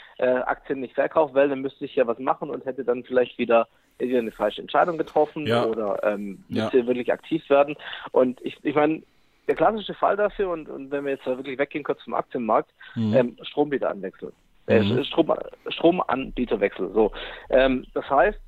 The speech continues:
Speaker 1: ich könnte
Speaker 2: <laughs>
Speaker 1: theoretisch vielleicht noch einen besseren Deal bekommen, wenn ich jetzt, äh, zum nächsten Stromanbieter gehe.
Speaker 2: Ja.
Speaker 1: Aber dann müsste ich ja aktiv was machen.
Speaker 2: Mhm.
Speaker 1: Und genau das, äh,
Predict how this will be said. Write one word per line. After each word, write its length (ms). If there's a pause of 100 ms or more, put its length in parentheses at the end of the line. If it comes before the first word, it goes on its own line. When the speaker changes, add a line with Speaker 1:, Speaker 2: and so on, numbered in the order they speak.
(140)
Speaker 1:
ich 120
könnte 280
Speaker 2:
<laughs> 60
Speaker 1:
theoretisch 600
vielleicht 400
noch 300
einen 300
besseren 300
Deal 160
bekommen, 400
wenn 140
ich 160
jetzt, 320
äh, 260 (440)
zum 100
nächsten 260
Stromanbieter 580
gehe. 280 (400)
Speaker 2:
Ja. 240
Speaker 1:
Aber 240
dann 160
müsste 260
ich 80
ja 100
aktiv 380
was 140
machen. 340 (240)
Speaker 2:
Mhm. 440 (880)
Speaker 1:
Und 360
genau 260
das, 140 (120)
äh, 400